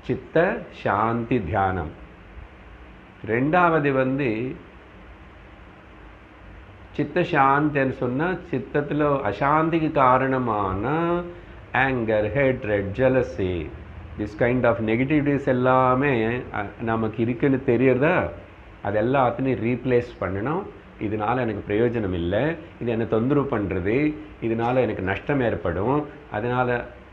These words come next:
பாசிட்டிவா கோபத்தினை நீக்கி சாந்தினை கொண்டு வரணும்.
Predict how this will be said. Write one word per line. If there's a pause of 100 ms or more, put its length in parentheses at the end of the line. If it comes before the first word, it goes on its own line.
(260)
பாசிட்டிவா (440)
கோபத்தினை
நீக்கி
சாந்தினை
கொண்டு
வரணும்.